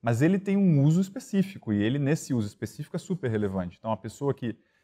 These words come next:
é, tem que andar grandes distâncias, a família que precisa deslocar três, quatro pessoas, é um, é um meio de transporte eficiente. Mas pensar que, ah, a cidade vai comportar,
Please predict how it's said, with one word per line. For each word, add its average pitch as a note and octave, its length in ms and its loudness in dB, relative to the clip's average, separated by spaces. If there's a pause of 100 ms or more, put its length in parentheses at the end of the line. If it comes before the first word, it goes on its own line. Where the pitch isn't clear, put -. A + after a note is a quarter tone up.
(100)
é, G2+ 200 2
tem B2 180 -2
que B2+ 80 -2
andar A#2 200 6
grandes A2 280 2
distâncias, A2 640 -2
a F#2+ 40 -8
família B2 580 2
que - 100 -10
precisa G#2+ 380 -12
deslocar G#2+ 960 -2
três, B2 260 -2
quatro A2 300 0
pessoas, E3 420 -8
é G3 40 -10
um, G#3+ 140 -12
é E3 60 -2
um F3 40 2
meio E3+ 200 2
de E3+ 80 -4
transporte C#3+ 360 -10
eficiente. A2+ 500 -8 (480)
Mas A2+ 180 -4
pensar C3 520 0
que, - 380 -4 (560)
ah, G#2 260 6
a - 20 -4
cidade A2 520 4
vai A2 120 2
comportar, C3 920 -2